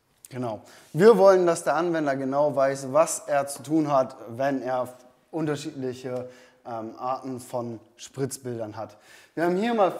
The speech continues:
welche vorbereitet. Das zum Beispiel ist ein optimaler, äh, Spritzstrahl. Den kann ich auf Papier, kann ich auf dem sata Zert anfertigen und sehen, okay, mein, äh, äh, meine Lackierpistole ist richtig gewartet und richtig gereinigt.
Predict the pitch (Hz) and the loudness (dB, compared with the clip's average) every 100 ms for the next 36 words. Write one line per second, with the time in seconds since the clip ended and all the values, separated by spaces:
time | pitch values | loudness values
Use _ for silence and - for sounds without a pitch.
0 | 165 165 151 - 185 175 156 156 147 147 | -2 -2 -2 -2 0 0 -2 -2 -2 -6
1 | 165 - 151 156 151 160 143 127 139 131 | -6 -8 -6 -6 -6 -8 -8 -8 -12 -4
2 | 180 185 - 180 160 151 151 147 143 147 | 0 0 -2 -4 0 2 4 4 2 -2
3 | - - - 131 131 123 196 220 - 165 | -12 -20 -12 -8 -8 -2 0 0 -2 0
4 | 165 170 170 - - - 135 127 143 139 | 2 2 -4 -18 -20 -12 -10 -6 -6 -6
5 | 123 - 120 - 165 156 151 123 123 117 | -8 -10 -12 -2 0 0 -4 -10 -12 -12
6 | 127 127 131 120 - 147 143 - 156 151 | -4 -2 -2 -4 -2 -2 -2 -4 -6 -2
7 | 151 139 139 131 131 117 117 127 127 117 | -4 -4 -6 -8 -8 -8 -10 -8 -8 -10
8 | 107 131 131 127 - - 113 117 113 113 | -12 -10 -10 -10 -20 -14 -10 -10 -10 -12
9 | 113 107 104 104 - 107 104 107 110 123 | -12 -10 -10 -12 -14 -14 -12 -12 -12 -8
10 | 170 170 165 160 147 123 156 156 - 123 | -8 -6 -4 -2 -2 -4 -6 -8 -12 -4
11 | 127 131 135 - 123 110 107 - - 113 | -2 -2 -4 -14 -16 -14 -16 -18 -16 -14
12 | 110 92 90 | -14 -16 -20